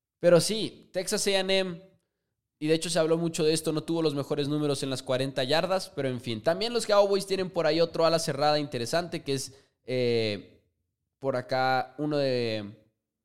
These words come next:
que no lo buscarían en la segunda y tercera ronda, quizá, quizá tendrían que esperar un poquito más para verlo de cerca. Pero esos alas cerradas que acabamos de mencionar, Kate Otten, Jalen Wydermyer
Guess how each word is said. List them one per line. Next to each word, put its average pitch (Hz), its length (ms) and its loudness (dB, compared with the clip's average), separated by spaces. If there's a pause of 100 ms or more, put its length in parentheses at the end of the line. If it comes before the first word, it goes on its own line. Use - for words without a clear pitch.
(260)
que 151 100 -4
no 175 100 0
lo 196 80 2
buscarían 165 580 0
en 151 120 -4
la 135 80 -2
segunda 147 300 -6
y - 20 -8
tercera 151 380 -4
ronda, 165 340 -2
quizá, 170 400 -4
quizá 139 240 -6
tendrían 143 320 -6
que 143 100 -10
esperar 135 300 -4
un 139 100 -8
poquito 139 380 -6
más 135 320 -4 (640)
para 127 260 4
verlo 131 800 2
de 127 160 -4
cerca. 165 720 -2 (1200)
Pero 156 220 6
esos 175 240 2
alas 175 220 4
cerradas 151 420 2
que - 80 -8
acabamos 143 360 2
de 135 80 -2
mencionar, 123 500 -4
Kate 139 360 -4
Otten, 123 340 2 (640)
Jalen 147 400 2
Wydermyer 117 720 2